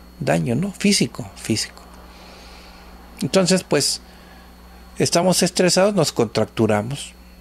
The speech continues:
tenemos también dolor de lumbalgia, o sea, dolor en la parte baja de la espalda, y el dolor es muy intenso, ¿eh? Podemos describirlo para tener, pues,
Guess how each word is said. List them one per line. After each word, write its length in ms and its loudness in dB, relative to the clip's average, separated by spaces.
tenemos 360 0
también 300 0
dolor 320 0
de 120 -2
lumbalgia, 720 -2
o 40 -12
sea, 180 0
dolor 240 0
en 100 0
la 100 0
parte 340 -4
baja 280 -2
de 120 0
la 100 0
espalda, 520 -2
y 80 -2
el 60 -2
dolor 220 4
es 80 0
muy 200 4
intenso, 580 0
¿eh? 120 -6
Podemos 340 2
describirlo 600 0
para 300 -4
tener, 380 -4
pues, 540 -2